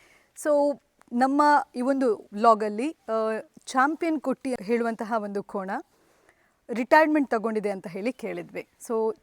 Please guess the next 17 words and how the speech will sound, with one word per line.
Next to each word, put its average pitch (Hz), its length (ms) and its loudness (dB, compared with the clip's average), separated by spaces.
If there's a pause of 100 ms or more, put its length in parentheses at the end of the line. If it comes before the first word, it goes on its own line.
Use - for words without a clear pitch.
ಚಾಂಪಿಯನ್ 349 600 0
ಕುಟ್ಟಿ 262 680 -6
ಯಾವ 220 360 -2
ರೀತಿಯ 277 300 -4
ಒಂದು 240 220 -6
ವಿಶೇಷತೆಯನ್ನ 226 720 -6
ಹೊಂದಿದೆ 196 760 -8 (340)
and 262 280 0
ಎಲ್ರಿಗೂ 320 500 0
ಅಚ್ಚುಮೆಚ್ಚಾಗಿರುವಂತಹ 226 1300 -2
ಚಾಂಪಿಯನ್ 240 520 -6
ಕುಟ್ಟಿಯ 214 400 -8 (180)
ರಿಟೈರ್ಮೆಂಟ್ 240 680 0
ಲೈಫ್‌ನ 214 360 -6
ಬಗ್ಗೆ, 190 320 -4
ಅದಕ್ಕಿಂತ 233 560 -4
ಮುಂಚೆ 240 540 -6